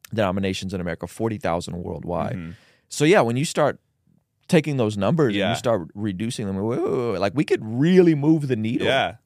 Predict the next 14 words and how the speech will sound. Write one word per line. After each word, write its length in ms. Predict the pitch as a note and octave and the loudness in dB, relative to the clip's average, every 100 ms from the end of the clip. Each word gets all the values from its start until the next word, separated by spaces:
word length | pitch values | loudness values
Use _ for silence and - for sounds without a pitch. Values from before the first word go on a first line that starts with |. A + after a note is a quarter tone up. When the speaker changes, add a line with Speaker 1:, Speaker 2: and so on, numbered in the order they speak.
| - | -4
Speaker 1:
on 140 | A2 | 0
all 180 | G2+ - | 0 0
of 100 | G#2 | -4
this. 240 | - G#2 G#2+ | -8 -8 -10
Speaker 2:
Mm-hmm. 160 | E2+ G2 _ _ - | -10 -14 _ _ -8
And 100 | G#2 | -4
I 60 | A2 | -4
think, 380 | D#3+ D#3 - _ _ _ _ - | -4 -8 -14 _ _ _ _ -6
like, 140 | G2 _ - | -6 _ -6
one 120 | B2 | -2
of 60 | C3 | 0
the 60 | A#2+ | -2
things 260 | B2 A2 | -4 -4
that's, 340 | G#2 F#2+ - | -2 -4 -6